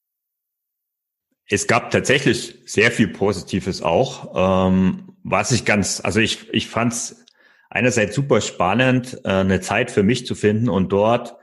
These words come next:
in Ruhe zum Beispiel Podcasts zu hören. Also ich bin ein großer Podcast-Fan geworden durchs Pendeln und ich hab jede Me-, also meine komplette Weiterbildung über Podcasts eigentlich beim Pendeln erledigt. Ähm, egal ob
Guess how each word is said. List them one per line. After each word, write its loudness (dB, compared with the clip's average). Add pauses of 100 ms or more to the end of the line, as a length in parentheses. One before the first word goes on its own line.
(640)
in -2
Ruhe 4
zum 0
Beispiel 0
Podcasts -4
zu -6
hören. -8
Also -4
ich -6
bin 2
ein 4
großer 2
Podcast-Fan -2 (320)
geworden 4
durchs -2
Pendeln -4 (400)
und 0 (120)
ich -10
hab -8 (200)
jede 2
Me-, 4
also 0
meine 0
komplette 0
Weiterbildung 2
über 0
Podcasts -2
eigentlich -4
beim 0
Pendeln -2
erledigt. -4 (720)
Ähm, 0
egal 4
ob -2